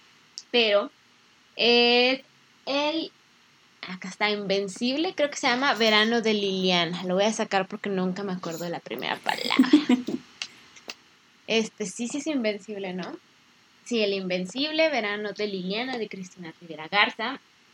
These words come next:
Speaker 1: Y este libro yo tenía muchas ganas de leerlo desde hace rato, pero, pues, simplemente no había ocurrido, ¿no?
Speaker 2: Ujú.
Speaker 1: Pero básicamente la autora, Cristina Rivera Garza,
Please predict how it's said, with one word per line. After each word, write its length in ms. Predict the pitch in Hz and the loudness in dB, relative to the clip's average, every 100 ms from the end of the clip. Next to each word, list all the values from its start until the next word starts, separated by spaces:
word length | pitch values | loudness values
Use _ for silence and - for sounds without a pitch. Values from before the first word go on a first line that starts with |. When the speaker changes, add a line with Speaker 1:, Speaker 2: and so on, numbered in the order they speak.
| - | -4
Speaker 1:
Y 320 | 302 285 269 - _ _ _ _ _ _ _ _ _ | 0 0 -2 -8 _ _ _ _ _ _ _ _ _
este 260 | - 294 320 | 0 2 2
libro 260 | 294 277 285 | 0 2 0
yo 200 | 285 285 | 0 -2
tenía 240 | 294 254 | -2 -2
muchas 320 | 247 - 247 | -4 -6 -6
ganas 260 | 226 214 214 | -4 -2 -4
de 80 | 220 | -2
leerlo 320 | 190 180 208 | -2 0 -2
desde 160 | 190 | -4
hace 180 | 185 185 | -8 -8
rato, 540 | 196 180 170 196 190 - _ _ _ _ | -8 -6 -6 -8 -10 -12 _ _ _ _
pero, 180 | - 196 | -8 -8
pues, 160 | 190 190 | -8 -8
simplemente 520 | 208 190 196 185 185 | -8 -8 -6 -6 -6
no 120 | 185 170 | -6 -6
había 200 | 170 180 | -6 -8
ocurrido, 440 | 180 180 - - - _ _ - - - | -8 -20 -20 -20 -20 _ _ -20 -16 -4
¿no? 80 | 220 | 0
Speaker 2:
Ujú. 220 | 185 185 - | 0 -2 -6
Speaker 1:
Pero 220 | 214 202 190 | -6 -6 -2
básicamente 840 | 220 220 - 233 208 185 196 226 - | -2 -2 -2 -4 -2 -6 -4 -6 -6
la 120 | 185 | -4
autora, 520 | 180 180 - 202 202 | -4 -6 -6 -4 -4
Cristina 380 | 220 - - 185 | -6 -18 -10 -8
Rivera 340 | 180 180 165 170 | -4 -6 -6 -2
Garza, 440 | 240 240 220 196 | -2 -2 -6 -6